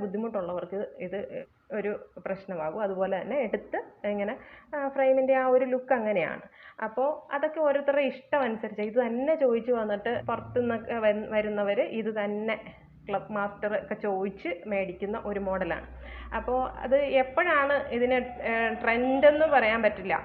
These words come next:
ഇത് എപ്പോ വേണമെങ്കിലും ആൾക്കാർക്ക്, ഏഹ്, യൂസ് ചെയ്യുന്ന ഒരു മോഡലാണ് ഇതൊക്കെ. പിന്നെ ഇതൊക്കെ മെറ്റലിൽ ഫാൻസി ആയിട്ട് വരുന്ന ഒരു ഷേപ്പുകളൊക്കെയാണ്. ഇതൊക്കെ നമുക്ക് ഇത് വെക്കാൻ ഇഷ്ടമാണ്, നമുക്ക് ഈ ഒരു ഷേപ്പാണ് ഇഷ്ടമെങ്കിൽ നോസ് പാഡിൻ്റെ ബുദ്ധിമുട്ടൊന്നും പറഞ്ഞിട്ട് കാര്യമില്ല. നമുക്ക് ട്രെൻഡി ആയിട്ട്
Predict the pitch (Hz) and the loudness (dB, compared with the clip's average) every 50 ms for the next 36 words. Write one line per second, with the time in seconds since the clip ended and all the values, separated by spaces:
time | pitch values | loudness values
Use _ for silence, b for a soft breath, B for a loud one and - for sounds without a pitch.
0 | - - 202 190 220 226 - - 220 220 214 220 262 254 254 247 247 240 247 240 | -4 -6 -4 -2 -2 -2 -2 0 0 0 2 2 4 4 4 4 4 2 2 4
1 | 254 269 302 - - 220 208 202 202 226 214 208 220 - 330 - - - - - | 4 4 2 2 0 -2 -2 0 0 0 0 0 0 0 -6 -6 -6 -6 -8 -6
2 | 214 226 214 220 214 214 233 240 233 - 254 233 214 208 208 208 202 196 190 196 | -4 -2 -2 -2 -2 -2 -2 -2 -2 0 -2 0 0 0 -2 0 0 2 2 2
3 | 190 190 180 165 160 165 170 170 - - - 339 - - - - _ _ - - | 2 0 -2 -2 -4 -4 -6 -8 -6 -6 -6 -8 -8 -16 -20 -20 _ _ -20 -18
4 | - - 277 302 320 311 302 311 311 311 302 339 294 285 269 269 - 285 277 277 | -10 -6 -2 2 2 6 6 6 6 8 6 6 6 4 4 4 6 6 6 6
5 | 285 277 285 285 285 269 240 240 240 247 247 - 285 262 247 240 240 247 247 240 | 8 6 6 4 4 0 2 2 0 0 0 2 4 4 6 4 4 2 2 2
6 | 226 220 226 226 226 220 220 240 240 240 233 208 208 202 208 196 208 214 202 185 | 2 0 0 0 0 0 0 0 0 0 0 0 0 -2 -2 0 2 2 2 2
7 | 185 180 180 165 156 - - - - 233 240 269 277 269 285 277 285 285 285 B | 2 0 0 0 0 -4 -6 -4 -2 2 4 4 4 6 6 4 4 4 0 B
8 | B B B - 262 262 262 254 254 269 269 240 254 269 254 254 - 254 247 247 | B B B -2 2 2 2 2 2 2 0 4 6 4 4 4 2 0 2 6
9 | 254 247 247 247 - 247 240 226 220 220 220 226 220 220 220 214 220 240 233 233 | 6 4 4 4 0 0 2 2 2 0 0 0 0 -2 -2 0 0 2 2 2
10 | - - 214 226 233 240 226 240 247 247 226 220 220 214 220 226 220 208 202 202 | 2 0 -2 0 2 2 2 2 0 0 -2 -4 -4 -2 -2 -2 0 0 -2 -2
11 | - 214 214 208 214 220 208 196 202 202 - - 226 220 208 220 220 233 220 208 | -2 -2 0 0 0 0 0 0 0 -2 -2 0 0 0 0 0 -2 -2 -2 -2
12 | 190 208 220 220 214 208 214 208 202 202 196 196 196 196 208 202 196 185 180 180 | -4 -4 -4 -4 -4 -4 -4 -2 -2 -2 -2 -2 -4 -4 -2 0 0 0 0 -2
13 | 185 180 180 180 185 185 190 226 226 226 - 220 202 196 202 208 202 247 240 208 | -6 -6 -6 -6 -8 -4 -2 -2 -2 -2 -2 -2 0 0 0 -2 0 2 2 2
14 | 196 190 190 208 | 2 0 0 -4